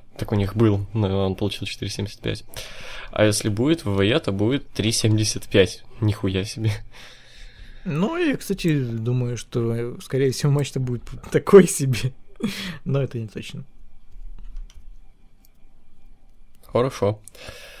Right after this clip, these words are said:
Speaker 1: Э, российский пианист Даниил Трифонов получил премию Грэмми за лучшее инструментальное исполнение,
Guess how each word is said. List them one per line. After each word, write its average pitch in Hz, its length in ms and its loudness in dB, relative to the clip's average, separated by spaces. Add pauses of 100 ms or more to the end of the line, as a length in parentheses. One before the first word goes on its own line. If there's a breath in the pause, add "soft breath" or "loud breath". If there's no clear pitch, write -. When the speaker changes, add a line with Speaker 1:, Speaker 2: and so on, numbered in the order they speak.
(260 loud breath)
Speaker 1:
Э, - 380 0
российский 110 560 2
пианист 110 520 4
Даниил 107 340 4
Трифонов 139 500 0
получил 110 360 0
премию 113 420 4
Грэмми 107 360 2
за 98 180 0
лучшее 107 400 2
инструментальное 98 680 0
исполнение, 98 600 0